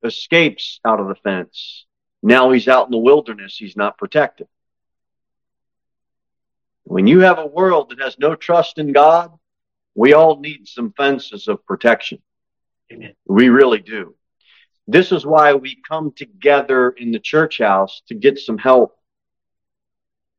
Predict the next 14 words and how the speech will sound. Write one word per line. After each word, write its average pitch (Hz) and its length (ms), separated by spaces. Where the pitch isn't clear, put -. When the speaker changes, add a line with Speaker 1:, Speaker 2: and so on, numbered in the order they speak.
Speaker 1:
from 117 180
God's 117 360
word. 92 300
We 123 80
don't 151 160
want 139 200
sin 135 340
to 107 60
grow 120 260
like 113 200
a 98 60
weed, 104 440
so - 140
we 113 220